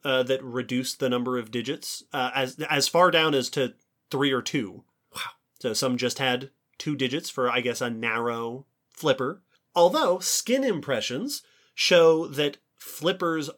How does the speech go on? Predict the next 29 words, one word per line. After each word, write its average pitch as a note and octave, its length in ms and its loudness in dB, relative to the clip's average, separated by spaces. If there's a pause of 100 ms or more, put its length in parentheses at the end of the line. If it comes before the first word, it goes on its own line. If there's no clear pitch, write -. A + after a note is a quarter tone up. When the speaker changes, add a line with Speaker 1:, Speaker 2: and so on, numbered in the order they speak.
Speaker 1:
often D3 440 0
extended C#3 680 -2 (140)
well C#3+ 560 2
beyond A#2 720 0
the G#2+ 120 -6
bony A2 280 -4
parts. - 460 -16 (360)
Speaker 2:
Okay. G3 400 -4
Speaker 1:
So C3 160 -2
the A2 120 -6
bony B2+ 320 2
parts B2+ 260 -4
were B2 80 -4
just A2 260 -8
the F#2+ 100 -10
core C3 580 0
of G#2+ 100 -6
the G#2+ 120 -8
flipper, A2 420 -2
and G#2+ 180 -8
their G2+ 160 -6
actual A2 480 -4
flippers G#2 460 -8
would G#2 100 -10
have F#2+ 140 -12
been G#2 140 -8
much F#2 220 -12
longer. F#2 400 -16 (320)
Speaker 2:
Interesting. - 680 -6